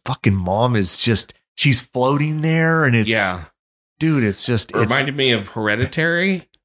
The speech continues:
Speaker 2: but
Speaker 1: A little.
Speaker 2: also, like, it follows a little bit.
Speaker 1: Mm-hmm.
Speaker 2: Yeah.
Speaker 1: Yeah, very, very, I mean, very effective, um, creepy, uh, you know, it's, again, it's, it's,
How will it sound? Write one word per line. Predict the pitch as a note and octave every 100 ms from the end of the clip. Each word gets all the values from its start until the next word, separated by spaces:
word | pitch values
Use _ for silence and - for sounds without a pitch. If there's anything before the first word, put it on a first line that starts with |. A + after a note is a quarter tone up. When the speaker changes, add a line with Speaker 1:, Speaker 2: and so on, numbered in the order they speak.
| _
Speaker 2:
but | A2 G2+
Speaker 1:
A | A2+
little. | A2+ A2+ B2
Speaker 2:
also, | - C#3 C3 C3 B2+ A#2+
like, | G2 G2+ G2 F2+ _
it | G#2+ G2
follows | - F#2 G#2 A#2+
a | B2
little | C3 C#3+
bit. | D#3 D#3+ -
Speaker 1:
Mm-hmm. | G#2+ G#2 G#2+ G#2+ A2 A2+
Speaker 2:
Yeah. | - G2 F2 F2 - _ _ _
Speaker 1:
Yeah, | A2+ G#2+
very, | G2 B2+ D#3 E3 D#3 D3
very, | A#2 F#2+ A#2+ C3 C#3 B2 - -
I | C#3
mean, | C#3 A#2+
very | C3 D3
effective, | D#3 - C3+ - B2+ B2+ A#2+ _ _ _ _ -
um, | G#2 G2+ F#2+ F2+ F2+
creepy, | - C3+ B2 C3 B2 A#2 A#2
uh, | F#2+ F#2+ F#2+ F2+ E2+ E2+
you | - A2
know, | G2 F2 F2
it's, | G2+ A2 -
again, | A#2+ F3 D3+ A#2+
it's, | G#2+ -
it's, | B2 A2+ -